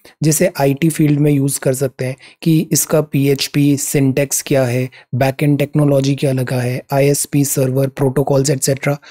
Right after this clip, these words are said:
So these are jargons। Now ये आज के इस टॉपिक्स हैं। Monitor signs of surge। Before that, if you come across any other important word, write down that word along with its meaning in the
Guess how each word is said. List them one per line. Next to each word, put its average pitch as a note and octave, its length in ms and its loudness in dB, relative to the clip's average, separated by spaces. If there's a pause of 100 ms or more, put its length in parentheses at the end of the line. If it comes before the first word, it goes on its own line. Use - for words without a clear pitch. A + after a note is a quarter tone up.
(120)
So G#3+ 140 2
these F3+ 280 4
are G3+ 160 2 (100)
jargons। A#2 560 -4 (760)
Now E3+ 320 4 (120)
ये D3+ 440 2
आज C#3 180 -2
के D3 120 -2
इस C#3 200 -2
टॉपिक्स C#3+ 400 0
हैं। F#3 120 0 (540)
Monitor D#3 440 2 (120)
signs C#3+ 340 0 (140)
of C#3 160 0
surge। D#3+ 360 0 (140)
Before D3+ 300 0
that, F3 240 0
if C3+ 80 -4
you D3 100 2
come C#3+ 220 2
across D3 360 0
any C3+ 220 2
other C3+ 220 2
important D3 420 2
word, E3 180 2 (140)
write C3 260 0
down E3 200 4
that C#3+ 200 0
word D#3+ 220 2
along C#3 320 2
with D3+ 140 2
its - 160 -4
meaning D3 440 2
in C3+ 120 0
the D#3+ 60 0